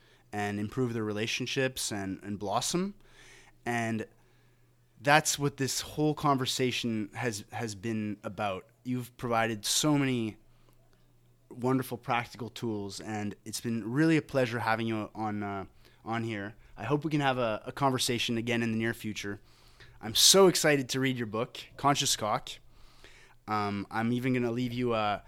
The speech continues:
an Amazon review if, if I like it as much as I think I will.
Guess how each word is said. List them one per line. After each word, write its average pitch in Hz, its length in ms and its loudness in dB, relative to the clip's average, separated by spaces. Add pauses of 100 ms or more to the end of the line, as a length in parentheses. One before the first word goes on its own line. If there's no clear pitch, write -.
(140)
an 120 120 -4
Amazon 131 560 4
review 120 380 0
if, - 260 -4 (100)
if 117 140 -12
I 117 100 0
like 123 220 -2
it 120 60 -2
as 113 80 -4
much 120 220 0
as 107 120 -4
I 107 120 2
think 151 260 2
I 110 60 4
will. 117 300 2